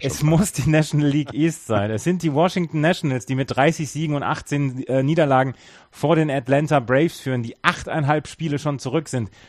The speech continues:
Speaker 1: mit einundzwanzig und sechsundzwanzig. Die New York Mets mit zwanzig und siebenundzwanzig. Die Miami Marlins mit siebzehn und dreißig und die Philadelphia Phillies auch mit siebzehn und dreißig. Hast du den Home Run von Bryce Harper diese Woche gesehen?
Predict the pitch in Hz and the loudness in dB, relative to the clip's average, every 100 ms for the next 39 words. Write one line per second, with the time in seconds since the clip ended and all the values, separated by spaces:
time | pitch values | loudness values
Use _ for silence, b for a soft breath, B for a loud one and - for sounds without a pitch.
0 | b 127 123 143 139 - 135 117 131 127 | b -6 -2 0 -2 -2 -4 -4 -8 -4
1 | 135 - 131 - 117 107 110 151 170 175 | -4 -4 -8 -6 -6 -6 -8 -2 2 4
2 | 165 139 165 - 143 120 139 151 156 139 | 2 2 0 0 -6 -6 -2 -2 -2 -6
3 | 123 147 117 151 143 131 - 127 110 113 | -6 -6 -4 -4 -4 -4 -4 -4 -4 -8
4 | - b b b _ 104 151 147 147 147 | -10 b b b _ 0 4 4 4 4
5 | 143 143 143 143 143 131 135 110 127 139 | 4 2 2 2 2 0 -4 -2 -4 -4
6 | - 139 117 123 117 113 135 139 143 - | -4 -4 -2 -4 -2 0 0 -2 -6 -4
7 | 151 156 135 139 - 139 127 127 131 135 | -2 -2 -2 -6 0 2 4 2 0 -2
8 | 117 135 127 113 120 117 123 104 120 - | -2 -2 -2 -2 0 0 -2 -4 -6 -6
9 | 131 120 113 104 113 113 113 - B B | -8 -6 -6 -2 -2 -2 -6 -12 B B
10 | B 139 - 214 156 120 120 160 160 143 | B -2 -2 -4 -4 -2 -2 -2 -2 -4
11 | - 131 117 120 113 131 143 120 98 98 | -6 -6 -2 -4 -4 -2 -4 -4 -8 -8
12 | 95 92 101 90 95 135 | -10 -10 -10 -10 -6 -6